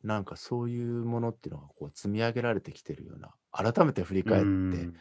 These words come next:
Speaker 1: うん。今ね、そのYouTubeのチャンネル、う、の画面、あの、見てますけど、ふみさんが書いてくれたこのタイトルが、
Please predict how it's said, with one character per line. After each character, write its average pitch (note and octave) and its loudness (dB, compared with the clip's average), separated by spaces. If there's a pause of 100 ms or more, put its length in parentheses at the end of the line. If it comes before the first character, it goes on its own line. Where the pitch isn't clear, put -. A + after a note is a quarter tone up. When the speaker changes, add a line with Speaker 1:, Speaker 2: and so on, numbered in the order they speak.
(320)
Speaker 1:
う G2 0
ん。 E2 -2 (380)
今 D#3 6
ね、 G#2+ 2
そ - -4
の A2+ 2
YouTube C#3 4
の F#2 2
チ - -6
ャ G2 2
ン G2 0
ネ G2 0
ル、 F#2+ -6 (440)
う、 G#2 2
の G2 2
画 G2+ 2
面、 E2+ -4 (100)
あ F2+ -4
の、 F2 -4
見 A#2 0
て G#2+ 0
ま F2 0
す - -12
け F#2 -6
ど、 E2 -6
ふ C3+ 0
み B2+ 6
さ - 6
ん F2+ 2
が - -10
書 A2 8
い - 6
て F2+ 0
く - -6
れ E2+ 0
た E2+ -4
こ - -2
の F2 2
タ G2+ 6
イ G2 4
ト G#2+ 4
ル G2+ 4
が、 G2+ -2